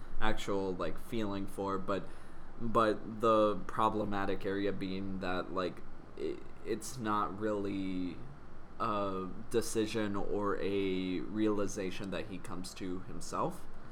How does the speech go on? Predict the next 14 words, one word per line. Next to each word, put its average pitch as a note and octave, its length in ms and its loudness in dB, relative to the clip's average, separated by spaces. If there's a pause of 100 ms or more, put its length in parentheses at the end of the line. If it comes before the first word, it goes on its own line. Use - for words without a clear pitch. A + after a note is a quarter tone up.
(260)
and G#2 580 0 (220)
that, G2+ 400 -2
that's G#2 220 -2
kind G2 280 0
of F#2 140 0
weird. G2 460 -2 (100)
Uh, F#2 600 0 (560)
and A#2 520 -2 (2500)
I C3+ 80 -2
think C#3+ 240 2
it's D3+ 180 2
important A#2 520 0
for, G#2 760 4 (200)
for G2 720 0